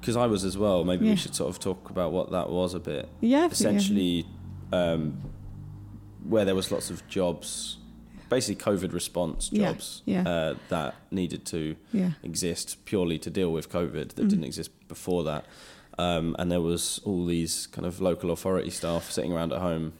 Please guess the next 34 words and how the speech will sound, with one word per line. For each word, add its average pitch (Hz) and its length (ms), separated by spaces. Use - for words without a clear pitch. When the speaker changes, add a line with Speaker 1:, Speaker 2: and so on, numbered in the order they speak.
Speaker 2:
Yeah. 180 240
Speaker 1:
unable 85 340
to - 100
do 80 280
their 69 140
jobs. 80 440
Speaker 2:
Yeah, 214 220
Speaker 1:
Uh, - 20
and - 260
Speaker 2:
exactly. 90 320
Speaker 1:
we 92 100
were 87 60
given 87 220
the 82 60
opportunity 85 360
to - 120
volunteer 87 680
to - 120
Speaker 2:
Yeah. 92 60
Speaker 1:
basically 82 340
fill 87 300
these 82 220
covid 80 320
response - 580
jobs. - 400
Speaker 2:
Yeah, 240 240
yeah. 202 140
Speaker 1:
Um, 85 120
so - 140
what, 101 220
what 90 160
was 87 140
your 87 160
deployment? 92 480